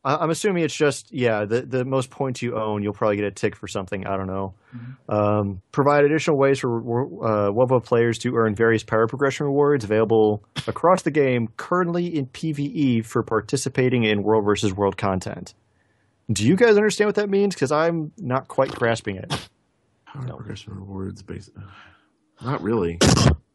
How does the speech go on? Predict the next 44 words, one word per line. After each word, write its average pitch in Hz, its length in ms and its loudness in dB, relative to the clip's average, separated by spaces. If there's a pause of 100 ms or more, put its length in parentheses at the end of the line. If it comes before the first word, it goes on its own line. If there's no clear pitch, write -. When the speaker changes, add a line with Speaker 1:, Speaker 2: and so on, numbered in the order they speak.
(100)
Speaker 2:
Wait, 139 220 -4
so 139 160 -8
it, 127 120 -6
well, 123 140 -6
doesn't, 117 380 -10
isn't 110 180 -14
it 107 80 -14
obvious? 180 320 -14
It's 120 300 -12
just - 300 -18
like, 110 240 -12
if 120 160 -18
you 113 240 -6
do 113 200 -8
better 113 260 -6
World 110 180 -8
versus 110 180 -18
World, 110 240 -10
you'll 110 120 -14
have 110 180 -14
temporary 107 440 -14
bonuses 104 520 -18
in 104 100 -16
your 104 140 -18
P 110 140 -18
V 104 40 -20
P, - 260 -18
P 127 120 -16
V 120 60 -14 (140)
E 110 40 -14
experience. 101 500 -20 (680)
Like 120 280 -12 (120)
crafting 110 440 -8
or 101 40 -12
whatever, 101 380 -14
I 101 40 -16
bet. 101 100 -14
Speaker 3:
But 104 100 -6
we, 107 140 -2 (340)
we 123 80 4
already 117 160 4
have 139 220 2
that, 80 260 -10
so 90 500 -8